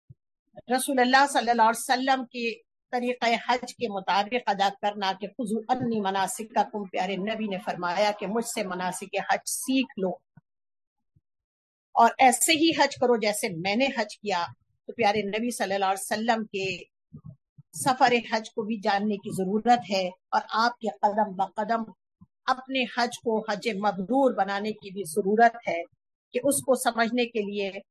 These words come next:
ہم ان، کچھ ان چیزوں کا حوالہ بھی ضرور ساتھ ساتھ رکھیں کہ حج کا اصل مقصد جو اب ہمارے سامنے آیا کہ یہ ایک مکمل جامع عبادت ہے جو تمام ارکان اسلام کی تکمیل کرتی ہے،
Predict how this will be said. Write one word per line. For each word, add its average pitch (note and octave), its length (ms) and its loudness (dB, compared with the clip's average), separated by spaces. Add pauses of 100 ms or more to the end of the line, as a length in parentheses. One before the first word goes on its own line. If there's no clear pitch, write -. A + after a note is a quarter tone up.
(240)
ہم A#3 120 -2 (140)
ان، C#4 180 2 (1000)
کچھ C#4 240 2 (160)
ان D#4+ 180 2
چیزوں A#3+ 320 0
کا A#3 160 -2
حوالہ G3+ 340 2 (100)
بھی B3+ 220 -6 (320)
ضرور C#4+ 320 0
ساتھ A3 320 0
ساتھ G#3+ 320 -2
رکھیں F#3 420 -12 (300)
کہ B3+ 60 0 (160)
حج C4 240 0
کا G3 220 6 (520)
اصل A#3+ 280 4 (140)
مقصد G3 400 0
جو G#3 160 -6
اب B3+ 120 0 (120)
ہمارے G3 260 0
سامنے G#3+ 480 0 (100)
آیا F#3 300 0 (100)
کہ - 40 -10
یہ G#3 220 -8
ایک G#3+ 160 -6
مکمل G#3+ 600 2 (120)
جامع G#3 280 -2
عبادت F3 680 -4
ہے F3+ 220 -2 (400)
جو B3 180 2
تمام B3 420 6 (560)
ارکان A#3 440 4
اسلام A3+ 480 0
کی G#3+ 160 -12
تکمیل B3 640 -6
کرتی G#3 560 -6
ہے، F#3+ 140 -2